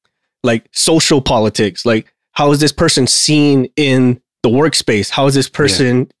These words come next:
Speaker 2: The workplace
Speaker 1: influencing
Speaker 2: hierarchy.
Speaker 1: Yes. How is this person influencing the, the workspace? And like M V P said, the workspace hierarchy.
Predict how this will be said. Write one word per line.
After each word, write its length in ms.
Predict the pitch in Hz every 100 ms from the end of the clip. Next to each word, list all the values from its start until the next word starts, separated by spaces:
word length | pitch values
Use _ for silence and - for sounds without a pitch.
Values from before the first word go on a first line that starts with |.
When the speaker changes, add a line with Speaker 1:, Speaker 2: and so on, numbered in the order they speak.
| _
Speaker 2:
The 100 | 165
workplace 120 | 165
Speaker 1:
influencing 480 | 151 160 151 117 135
Speaker 2:
hierarchy. 600 | 123 107 92 87 87 87 - _ _ _ -
Speaker 1:
Yes. 540 | 135 139 120 - - _ _ _ _
How 100 | 143
is 80 | 143
this 140 | 151
person 320 | - 151 139
influencing 640 | 135 156 160 143 135 135 120
the, 280 | 123 113 - _ _ _
the 80 |
workspace? 640 | 127 139 160 - 123 107 - _ _ _ _ _ _ _
And 220 | 123 117
like 160 | 123 120
M 100 | 123
V 80 | 120
P 140 | 123
said, 200 | - 135
the 100 | 117
workspace 500 | 110 123 - 123 117
hierarchy. 540 | - 135 127 - 110